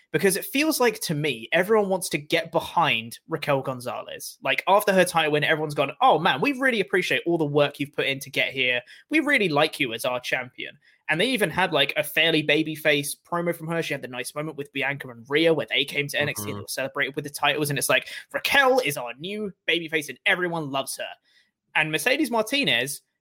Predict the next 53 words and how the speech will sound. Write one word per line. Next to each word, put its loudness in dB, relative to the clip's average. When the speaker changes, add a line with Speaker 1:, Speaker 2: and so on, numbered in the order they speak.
Speaker 1:
feels 0
like 2
someone -2
that -4
people -2
want -8
to -6
boo. 0
So 2
Speaker 2:
Mm-hmm. 4
Speaker 1:
it -2
feels 4
like -2
you 0
have 2
a 0
very -2
natural -2
dynamic 0
here 2
of -4
the -2
plucky 0
new -2
champion 0
being 2
like, -2
"I -2
finally 2
made 2
it -8
to -4
the -8
top," -2
and -2
the -8
person 2
that's -10
gone, 0
"Huh, 2
you 0
don't 2
deserve 0
to -10
be -2
here. 2
Let 0
me -2
knock -6
you 2
off -2
your -6
perch, 0